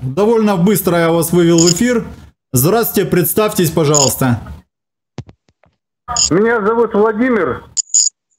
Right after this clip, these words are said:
Speaker 2: Я живу в Канаде, э, так же, как и вы, уже двадцать пять лет. Вот. И уезжал с Украины, с Киева.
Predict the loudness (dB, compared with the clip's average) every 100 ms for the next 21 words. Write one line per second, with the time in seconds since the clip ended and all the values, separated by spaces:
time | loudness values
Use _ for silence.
0 | _ _ _ _ -4 0 0 0 -2 -2
1 | 0 0 0 -2 -2 -2 -2 0 0 0
2 | 0 0 0 -2 -4 -4 -2 -2 -4 -4
3 | -2 0 2 2 0 0 -2 -4 -14 -14
4 | -10 -6 -6 -8 -18 _ -6 -2 -4 -4
5 | -4 -2 0 0 -2 -6 -2 -2 -4 _
6 | _ -2 0 0 0 2 2 2 2 2
7 | 0 0 -2 -2 -2 2 2 0 -2 -2
8 | 0 0 0 -4 -10 -20